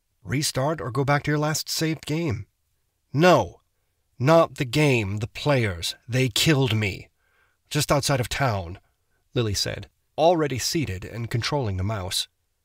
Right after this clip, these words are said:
"What are you playing?" I asked, and ambled over to stare at the screen.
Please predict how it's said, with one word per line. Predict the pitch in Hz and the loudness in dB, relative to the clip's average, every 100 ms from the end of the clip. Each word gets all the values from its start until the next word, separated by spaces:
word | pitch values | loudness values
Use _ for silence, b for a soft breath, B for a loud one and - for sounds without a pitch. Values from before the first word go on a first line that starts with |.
| _ _ _ _ - | _ _ _ _ -4
"What | 123 | -2
are | 233 | -2
you | 240 | -4
playing?" | - 208 233 95 98 _ _ _ _ | -6 -6 -4 -6 -8 _ _ _ _
I | 110 98 | -4 -4
asked, | 92 90 - - | -6 -10 -12 -8
and | 120 | -4
ambled | 127 117 113 | -2 -2 0
over | 120 110 101 | 0 0 -4
to | - | -4
stare | 107 - 131 113 | -4 -2 -2 -2
at | 92 | -6
the | - | -6
screen. | - 117 107 98 | -6 -6 -6 -6